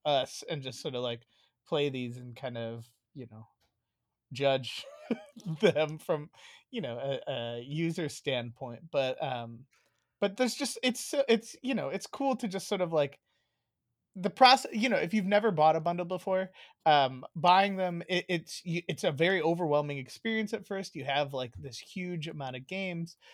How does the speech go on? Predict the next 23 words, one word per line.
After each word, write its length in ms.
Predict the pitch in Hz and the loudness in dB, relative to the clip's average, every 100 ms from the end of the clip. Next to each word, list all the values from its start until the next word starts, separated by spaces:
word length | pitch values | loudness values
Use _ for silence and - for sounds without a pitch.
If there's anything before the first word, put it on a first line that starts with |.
| - _ | -20 _
um, 340 | 165 147 139 - - | 2 4 0 -8 -6
but 140 | 180 | -4
there's, 260 | 202 190 - | -4 -4 -6
there's, 340 | 196 196 - - | -6 -6 -6 -4
like, 280 | 202 185 - _ _ _ - | -4 -4 -14 _ _ _ -4
fun 340 | - 254 269 | 2 2 4
little 280 | 247 233 214 | 4 4 2
gems 680 | 131 160 180 156 139 123 - | 2 0 2 -2 -6 -12 -10
in 180 | 156 139 | -8 -8
here, 280 | 117 139 139 | -6 -4 -4
and 100 | 143 | -4
it's, 120 | - | -6
it's 180 | 180 - | -8 -10
kind 240 | - 208 202 | -4 -2 0
of, 220 | 165 156 175 | -2 -6 -8
the 200 | 160 160 | -4 -2
activity 600 | 165 - - 208 196 170 | -2 -4 -6 -4 -4 -4
of 180 | 151 - | -4 -8
playing 360 | - 135 143 135 | -10 -6 -6 -6
through 180 | 147 117 | -10 -10
some 160 | 135 | -10
of 60 | 127 | -10
these 320 | 127 123 | -10 -10